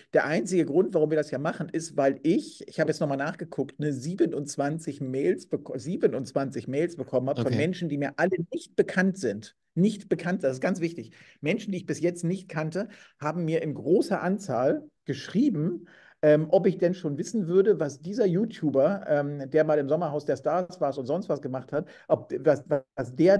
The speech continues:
Speaker 1: da jetzt machen würde, und der würde doch über Reality-Fernsehen auspacken, und ob ich als jemand, der damit zu tun hat und sich damit auskennt,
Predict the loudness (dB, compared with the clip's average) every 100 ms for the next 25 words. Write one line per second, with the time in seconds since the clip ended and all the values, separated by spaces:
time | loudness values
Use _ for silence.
0 | 2 0 2 0 -2 -4 -2 -2 2 2
1 | 4 2 2 0 -2 -2 -2 0 2 2
2 | 2 -4 -6 -6 -6 -6 -6 -6 0 0
3 | 0 -4 -2 -4 -2 -2 2 4 2 0
4 | -8 -6 -2 -2 -2 -4 -4 0 -2 0
5 | -2 -4